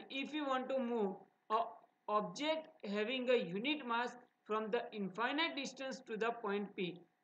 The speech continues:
we have to work against the gravitational field, and the negative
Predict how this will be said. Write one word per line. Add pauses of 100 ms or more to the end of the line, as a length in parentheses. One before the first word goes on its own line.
we
have
to (420)
work (340)
against
the (400)
gravitational (280)
field, (380)
and
the (760)
negative